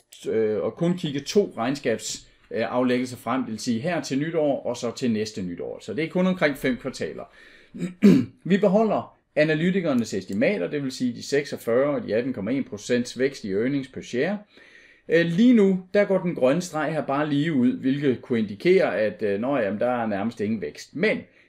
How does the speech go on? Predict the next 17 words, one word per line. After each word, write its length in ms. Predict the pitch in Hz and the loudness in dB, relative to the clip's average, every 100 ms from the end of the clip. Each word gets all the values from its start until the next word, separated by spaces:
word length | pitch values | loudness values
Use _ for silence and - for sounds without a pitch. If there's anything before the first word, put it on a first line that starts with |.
| - | 0
det 80 | 190 | 2
er 40 | |
fordi, 440 | 190 180 180 180 - | 2 0 0 0 0
at 160 | 135 131 | -2 -2
vi 120 | 131 | -4
bruger, 500 | 127 135 165 170 156 - | -2 0 2 0 -2 -2
øh, 160 | 120 135 | -2 -2
estimerede, 800 | 143 - 135 147 147 107 104 98 _ _ | -6 -4 -2 0 2 2 0 -4 _ _
øh, 360 | - 107 92 85 80 - - | -4 -2 -2 -4 -10 -16 -4
price 420 | 135 156 170 127 | 0 0 0 0
earnings, 540 | 127 147 151 143 - - | 2 0 -4 -8 -10 -8
øh, 300 | 98 95 92 | -4 -2 -2
to 280 | - 160 127 | -4 -2 0
år 120 | 113 | 0
ud 60 | 104 | -2
i 20 | |
fremtid. 540 | 131 160 180 190 180 | -4 -2 0 -2 -4